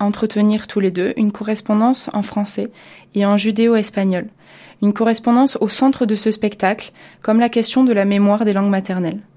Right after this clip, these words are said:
Car Naïma est elle-même très préoccupée par le sujet. Elle est une fervente défenseuse de la langue occitane.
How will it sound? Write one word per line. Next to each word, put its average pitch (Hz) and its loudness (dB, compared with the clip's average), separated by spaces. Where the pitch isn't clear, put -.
Car 202 0
Naïma 214 4
est 220 -4
elle-même 233 4
très 269 -2
préoccupée 233 -2
par 233 0
le 208 0
sujet. 190 -4
Elle 190 0
est 202 -2
une 220 4
fervente 240 2
défenseuse 220 0
de 220 -2
la 196 2
langue 196 -2
occitane. 190 -6